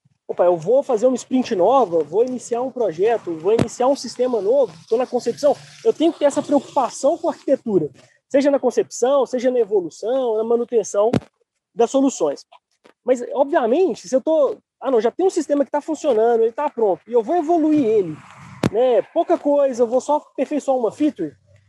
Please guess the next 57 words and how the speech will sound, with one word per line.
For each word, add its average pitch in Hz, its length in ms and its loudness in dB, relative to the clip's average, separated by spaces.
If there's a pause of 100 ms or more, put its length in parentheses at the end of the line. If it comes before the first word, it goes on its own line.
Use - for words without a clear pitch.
(260)
a - 80 -2
no-, 330 200 2
o 311 40 -2
nosso 359 220 2
olhar 311 180 2
é 330 60 2
diferente, 233 520 0
o 196 40 -8
nosso 240 200 0
olhar, 262 460 2
ele 269 120 2
é 262 40 2
muito 285 300 0
mais, 277 580 0
ele 247 140 0
é 320 40 2
um 349 60 0
olhar 285 220 2
mais 330 180 0
rápido, 269 400 -2
e 269 80 0
às 220 120 2
vezes 262 140 -2
ele 269 120 0
até 262 440 -2 (380)
não 285 220 0
depende 285 400 0
muito 254 280 0
de 214 60 -10
você 247 200 -2
extrapolar 254 580 0
ali 254 120 2
as 247 140 -4
fronteiras 233 480 -2
do 214 80 -8
time 254 420 0
de 196 120 -2
atuação 185 480 -2
de - 120 -18
fato, 175 260 2 (180)
né, 202 160 -6 (1000)
pra 254 120 0
você 277 200 0
olhar 302 120 2
e 294 40 2
falar 320 100 0
assim, 277 180 -2
"Pera, 254 240 0
beleza, 202 360 0 (280)
aquela 294 260 2
arquitetura 294 560 0
que - 80 -2
até 277 240 2
então 285 260 0
tá 285 160 0
funcionando 277 640 0
bem, 190 360 -2